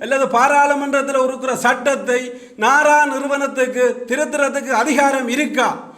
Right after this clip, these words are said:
அல்லது இந்த சட்டத்தை மீனவர் மதிக்க வேண்டுமா என்ற ஒரு தெளிவை எங்களுடைய பாராளுமன்ற உறுப்பினர்களே, எங்களுக்கு அது போதிய ஆதாரங்களும் ஆவணங்களும் எங்களுடைய கைகளிலே இருக்கிறது. இதை நீங்கள் கேட்டு எங்களுக்கு ஒரு நியாயத்தை பெற்றுத்தாருங்கள்.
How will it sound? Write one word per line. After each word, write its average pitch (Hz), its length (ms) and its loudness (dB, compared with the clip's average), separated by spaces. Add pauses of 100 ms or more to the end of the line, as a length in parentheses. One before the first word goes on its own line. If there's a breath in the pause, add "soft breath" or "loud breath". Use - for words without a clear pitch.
(220 loud breath)
அல்லது 277 280 0
இந்த 277 180 0
சட்டத்தை 269 600 0
மீனவர் 277 420 -2
மதிக்க 285 420 0
வேண்டுமா 254 600 0 (340 soft breath)
என்ற 262 260 -2
ஒரு 254 280 0
தெளிவை 254 640 -2 (120 loud breath)
எங்களுடைய 254 420 -4
பாராளுமன்ற 277 720 0
உறுப்பினர்களே, 247 920 -4
எங்களுக்கு 262 420 -2
அது 247 160 0
போதிய 269 460 0
ஆதாரங்களும் 269 800 -2
ஆவணங்களும் 269 800 -4 (160)
எங்களுடைய 269 440 -2
கைகளிலே 269 560 0
இருக்கிறது. 233 840 -6
இதை 269 240 -2
நீங்கள் 277 360 -4
கேட்டு 247 800 -2
எங்களுக்கு 269 400 -4
ஒரு 254 160 -2
நியாயத்தை 277 580 0
பெற்றுத்தாருங்கள். 240 840 -4